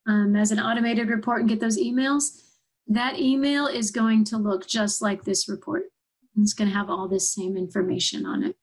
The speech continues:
So you can really quickly look at it and determine if you wanna waste your time, not waste your time, or something you wanna look into. And you can go here to share it and email it to somebody else,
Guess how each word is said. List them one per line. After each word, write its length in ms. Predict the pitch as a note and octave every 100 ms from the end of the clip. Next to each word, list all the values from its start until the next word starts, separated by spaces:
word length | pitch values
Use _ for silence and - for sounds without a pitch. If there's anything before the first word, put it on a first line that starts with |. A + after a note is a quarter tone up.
| _ _ _ _ _ _ _ _
So 180 | - -
you 160 | G3 G3
can 160 | G#3
really 260 | G#3 G#3 G3
quickly 560 | - A3+ A3 G#3+ A3 G3
look 200 | G3+ G3+
at 200 | G3 G3
it 300 | G3 - - _ _ -
and 100 | G3+
determine 800 | G3 G3+ G3+ G3 F#3+ F#3+ F#3+ F#3+ _ _ _ _ _ _ _
if 160 | G#3 G#3
you 120 | G#3
wanna 200 | F#3+ F#3+
waste 340 | G3 G3+ G#3
your 100 | A#3+
time, 640 | A3 C4 C4+ C4+ C4 C4 - _ _ _ -
not 220 | A3+ A#3
waste 220 | A#3+ A3
your 100 | B3
time, 460 | A3+ A3+ A3+ A3 A3
or 360 | F#3+ G3+ G3+
something 340 | G3 G#3 G3+ G3+
you 120 | F#3+
wanna 200 | F#3+ F#3+
look 200 | F#3 F3+
into. 480 | F#3+ F#3 - G#3+ G#3 _ _ _ _ _ _ _ -
And 200 | A3+ A#3
you 80 | B3
can 160 | B3+
go 140 | A#3+ A#3
here 160 | A3+
to 120 | A3 G#3+
share 360 | - A3+ G#3+
it 340 | G#3+ G#3 - _ _ _ _ _ -
and 440 | G3 F#3+ F#3+ F#3 F3+ -
email 400 | D4 G#3+ G#3+ G#3
it 120 | G#3 G#3+
to 80 |
somebody 440 | G#3 G#3+ G#3 G3+ G3+
else, 720 | G3 G3 G3 - - - -